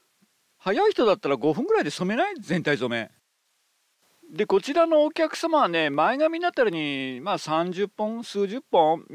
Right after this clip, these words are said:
ちょっと生えてんだよね。パラパラパラって黒い毛の中に白いんで。んで、目立ってやだやだっていう感じ。あと、点在してんだよね。一本あっちにある、こっちに三本ある、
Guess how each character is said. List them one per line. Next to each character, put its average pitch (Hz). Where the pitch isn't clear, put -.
ち 311
ょ -
っ -
と 254
生 226
え 208
て 185
ん 147
だ 143
よ 139
ね。 190
パ 170
ラ 160
パ 175
ラ 175
パ 185
ラ 190
っ 196
て 151
黒 180
い 170
毛 160
の 147
中 160
に 135
白 165
い 160
ん 127
で。 127
ん 180
で、 208
目 151
立 180
っ 214
て -
や 160
だ 151
や 143
だ 127
っ -
て -
い -
う 104
感 113
じ。 143
あ 269
と、 175
点 190
在 247
し -
て 349
ん -
だ 247
よ 175
ね。 180
一 190
本 160
あ 135
っ 131
ち -
に 147
あ 127
る、 120
こ 135
っ -
ち 160
に 127
三 143
本 117
あ 104
る、 104